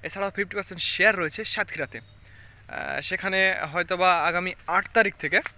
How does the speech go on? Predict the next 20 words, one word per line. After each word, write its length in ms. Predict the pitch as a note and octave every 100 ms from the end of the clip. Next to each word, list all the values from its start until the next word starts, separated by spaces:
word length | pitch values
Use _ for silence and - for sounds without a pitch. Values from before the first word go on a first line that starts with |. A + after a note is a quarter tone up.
| - - - - - - - - -
আমের 320 | D#3 E3+ E3
ডেলিভারি 360 | D#3+ E3+ E3+
শুরু 220 | D#3 G3+ F3
হবে 160 | D#3+
সাতক্ষীরা। 480 | - F3 E3+ D3 A#2 - - - - - - - -
তো 240 | G3 G3
যাদের 260 | F#3+ G3+ A3
আমের 260 | G#3 A#3 G#3+
প্রয়োজন 400 | A3 C4 G#3+ F3
হবে 140 | G#3
পঞ্চাশ, 360 | G3 G3 G3+ G3
ষাট 180 | G3
মণ 140 | G3+ G3+
বা 80 | F3
একশো 180 | -
মণ, 60 | G3+
এই 80 | -
যে 100 | E3+
দেখুন, 220 | E3 E3 G3+
এগুলো 360 | D#3+ E3+ F3